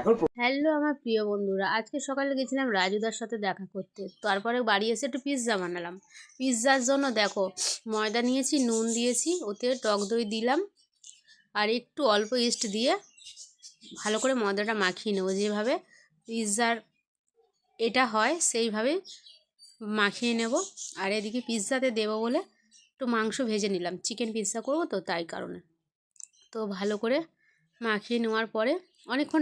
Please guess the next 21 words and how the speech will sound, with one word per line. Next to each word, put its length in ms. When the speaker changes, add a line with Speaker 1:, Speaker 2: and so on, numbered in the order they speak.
Speaker 2:
ঢাকা 200
দিয়ে 160
রেখেছিলাম, 440
প্রায় 240
এক 120
ঘন্টা। 240
তারপরে 320
একটু 260
হাতে 200
তেল 160
নিয়ে 160
নিচে 220
ময়দা 380
দিয়ে 140
এভাবে 280
বেলে 360
নেবো 180
পাতলা 340
করে। 140
আর 160
ওদিকে 220